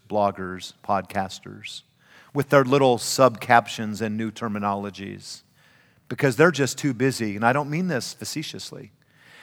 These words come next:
They're just too busy actually following Jesus and actually winning souls. Isn't there something in the Bible that says you'll know them by their what?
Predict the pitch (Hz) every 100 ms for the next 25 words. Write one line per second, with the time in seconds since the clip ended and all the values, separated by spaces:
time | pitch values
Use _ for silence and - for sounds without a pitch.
0 | - _ _ 135 139 127 - 143 117 127
1 | 117 110 113 117 - 110 - 123 120 131
2 | 127 113 110 95 110 - 120 113 104 -
3 | 104 98 101 95 90 - 95 87 - -
4 | _ _ _ _ _ _ _ _ _ _
5 | _ _ _ _ _ _ _ _ _ _
6 | _ _ _ 196 202 233 - 180 170 143
7 | 127 131 135 127 131 123 120 117 120 120
8 | 117 113 110 110 104 120 160